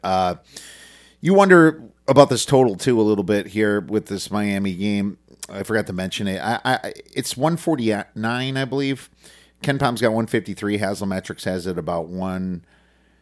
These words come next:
fifty-one. I would lean to the under in this as well. Um, it's, I think this is high for a Final Four game. I, I know that Miami does play a little bit of up, up, uh, fast-paced basketball, but uconn has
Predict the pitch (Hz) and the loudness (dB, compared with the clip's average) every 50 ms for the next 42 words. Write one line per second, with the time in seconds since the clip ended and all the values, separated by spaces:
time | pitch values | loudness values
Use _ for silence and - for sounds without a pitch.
0 | _ _ - - - - - - - 131 113 107 - - - 107 107 104 101 95 | _ _ -20 -16 -14 -14 -10 -6 -2 -2 -2 -2 -4 -10 -10 -8 -6 -6 -6 -6
1 | 90 90 104 110 110 107 107 107 107 104 101 101 104 104 _ _ _ _ _ _ | -6 -6 -4 -4 -2 -2 -2 -2 -2 -4 -4 -6 -6 -8 _ _ _ _ _ _
2 | _ _ _ _ - 156 202 302 330 247 175 156 151 143 143 131 113 113 110 117 | _ _ _ _ 4 4 6 6 6 6 6 4 4 4 0 0 0 2 2 4
3 | 117 110 104 101 101 98 90 - - 78 80 87 92 87 82 78 - _ _ _ | 4 4 4 4 2 -2 -4 -6 -8 -8 -4 -2 -2 -2 -2 -4 -8 _ _ _
4 | - - 101 95 98 101 104 110 - - 113 113 95 147 139 127 107 - 107 95 | -10 -6 -4 -2 -2 -2 -4 -4 -4 -2 -2 0 0 0 -2 -2 -4 -4 -6 -6
5 | 92 104 107 107 101 101 - - 104 95 92 90 90 - 90 92 - - 104 98 | -2 0 2 2 2 0 -2 -2 -2 0 0 0 -2 -2 -4 -6 -4 -4 -4 -4
6 | 90 87 - - 92 90 90 87 90 90 92 92 85 82 - - 95 98 92 69 | -4 -6 -4 -2 -2 -2 -2 -4 -6 -6 -6 -8 -10 -12 -12 -10 -8 -8 -6 -6
7 | - 107 107 110 120 127 123 113 113 107 104 - - 98 101 104 101 98 101 98 | -6 -4 -4 -2 0 0 0 0 0 0 -2 -4 -8 -8 -6 -6 -4 -4 -4 -4
8 | 92 82 101 98 95 - - 104 101 98 95 98 98 85 101 95 90 - - 82 | -4 -4 -4 -6 -6 -6 -4 -4 -4 -2 -2 -4 -4 -4 -4 -6 -6 -6 -6 -6
9 | 87 - - _ _ _ _ - 95 - - _ _ _ _ - - 90 87 82 | -8 -8 -10 _ _ _ _ -8 -8 -8 -8 _ _ _ _ -10 -8 -6 -6 -6
10 | 80 76 - - - - 117 104 - - - 104 90 - - 90 90 98 - - | -8 -10 -12 -8 -4 -2 -2 -2 -2 -4 -4 -6 -6 -4 -4 -4 -4 -4 -4 -8
11 | - - - 82 78 78 - _ - - _ _ _ - - 101 98 190 113 120 | -10 -8 -6 -6 -6 -6 -8 _ -20 -20 _ _ _ -4 -4 -2 -2 0 -2 -2
12 | 117 - 117 107 104 98 101 110 98 98 92 - - | 0 0 -2 0 0 -2 -2 -2 -2 -2 -4 -6 -8